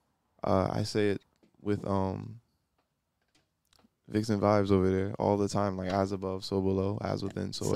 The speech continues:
Speaker 1: without."
Speaker 2: without.
Speaker 1: You know, the reality inside of you is the same as the reality outside of you. These are just movies being projected from our brains to really tell you the internal, our spirit is feeling, you know, and we're just growing through frequencies to just reach a point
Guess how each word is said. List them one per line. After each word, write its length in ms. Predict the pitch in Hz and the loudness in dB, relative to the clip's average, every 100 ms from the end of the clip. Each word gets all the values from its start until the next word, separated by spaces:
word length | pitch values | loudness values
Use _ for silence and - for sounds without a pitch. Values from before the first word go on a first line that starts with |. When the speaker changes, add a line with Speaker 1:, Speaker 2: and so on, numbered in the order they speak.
| 98 | 0
Speaker 1:
without." 180 | 98 95 | 0 0
Speaker 2:
without. 280 | 165 147 143 - _ _ | -2 -6 -10 -16 _ _
Speaker 1:
You 100 | 98 | -2
know, 180 | 98 95 | 0 2
the 100 | 95 | 2
reality 440 | 98 101 101 98 | 2 2 2 0
inside 400 | 107 117 104 98 | -2 -2 -2 -2
of 120 | 95 | -2
you 120 | 95 | -2
is 100 | 95 | -4
the 80 | 98 | -6
same 240 | 95 98 98 | -6 -6 -2
as 80 | |
the 140 | 98 95 | -2 0
reality 300 | 95 95 95 | 0 0 -2
outside 380 | 95 - - - | -4 -4 -6 -6
of 100 | - | -6
you. 200 | - - - _ _ _ - | -8 -10 -16 _ _ _ -2
These 380 | 120 127 123 | 2 2 0
are 280 | 82 104 104 | -2 -2 -2
just 640 | 98 98 104 104 - - - | -2 0 2 0 -4 -12 -6
movies 680 | 107 120 117 101 98 98 - | 2 2 2 -2 -6 -8 -4
being 220 | 104 107 | -2 0
projected 480 | 101 98 107 - 107 | -2 0 0 -2 -6
from 200 | 107 104 | -4 -2
our 160 | 104 | -2
brains 460 | 98 101 110 101 101 | -2 -2 -2 -4 -6
to 100 | 101 | -6
really 280 | 104 110 107 | -4 -2 -4
tell 220 | - 104 | -4 -4
you 260 | 101 104 123 _ _ - | -4 -8 -12 _ _ -10
the 220 | 104 - | -6 -4
internal, 520 | 101 117 117 98 101 | -4 -4 -2 -2 -4
our 180 | - 113 | -4 -4
spirit 500 | 113 - 113 104 101 - _ _ _ _ _ _ _ | -4 -2 0 2 0 -6 _ _ _ _ _ _ _
is 160 | - - | -8 -8
feeling, 640 | - 117 117 104 104 - - _ _ | -6 -2 -2 -2 -8 -14 -20 _ _
you 80 | 101 | -8
know, 200 | 104 101 | -4 -2
and 160 | 98 101 | 0 0
we're 100 | 107 | 0
just 240 | 101 104 | -4 -4
growing 400 | 104 110 113 104 | 0 0 0 -4
through 140 | 101 | -6
frequencies 680 | 101 113 110 101 110 107 110 | -6 -6 -4 -6 -4 -6 -4
to 140 | - 95 | -4 -4
just 260 | 95 95 | -6 -8
reach 240 | - 113 - | -4 -4 -4
a 80 | |
point 340 | - - 104 | -6 -4 -6